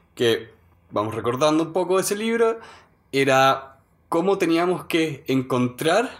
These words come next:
aquella cosa que éramos buenos y nos gustaba hacer. Y cómo esa idea de el elemento se traducía tanto a los problemas desde la educación a las cosas que hacemos en el día a día.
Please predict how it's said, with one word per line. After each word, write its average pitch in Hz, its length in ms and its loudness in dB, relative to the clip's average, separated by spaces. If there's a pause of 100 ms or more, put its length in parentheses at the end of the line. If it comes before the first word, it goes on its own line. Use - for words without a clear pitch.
(300)
aquella 165 420 0
cosa 170 300 -2
que 151 260 -4 (360)
éramos 143 440 2
buenos 208 680 -2 (640)
y 156 120 2
nos 160 240 2
gustaba 143 480 2
hacer. - 480 -2 (340)
Y 123 80 -12
cómo 139 420 0 (680)
esa 139 340 0
idea 139 280 2
de 104 420 2
el 120 140 0
elemento 151 880 0 (240)
se 143 140 -4
traducía 135 480 2
tanto 139 340 2
a 131 60 4
los 120 140 0
problemas 123 480 -2 (100)
desde 151 420 0
la 165 60 2
educación 165 640 0 (480)
a 135 100 4
las 143 140 0
cosas 156 260 -2
que 156 80 -4
hacemos 143 400 0
en 135 140 0
el 123 180 -2
día 131 200 2
a - 20 0
día. 92 400 -4